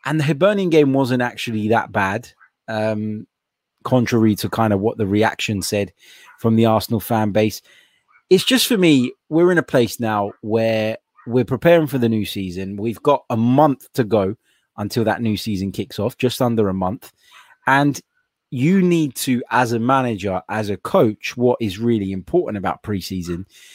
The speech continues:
is you need to find a way of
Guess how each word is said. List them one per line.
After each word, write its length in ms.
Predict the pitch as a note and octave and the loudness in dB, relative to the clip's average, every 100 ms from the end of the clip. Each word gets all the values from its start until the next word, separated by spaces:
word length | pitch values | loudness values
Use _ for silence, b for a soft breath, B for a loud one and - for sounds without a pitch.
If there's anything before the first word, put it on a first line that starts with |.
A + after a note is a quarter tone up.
| B B - | B B -2
is 200 | A#2+ G#2 | 0 4
you 120 | C3+ | 4
need 280 | C#3 E3 D#3+ | 6 4 2
to 140 | - | -2
find 600 | D#3+ - D#3+ C3 G#2 G2 - | -4 0 0 0 -2 -6 -8
a 60 | A2+ | -4
way 520 | G#2+ B2+ A#2+ G2 G2+ - _ _ _ _ _ - | 0 2 2 0 -4 -12 _ _ _ _ _ -6
of 340 | A#2+ A2+ F#2+ | 0 0 -2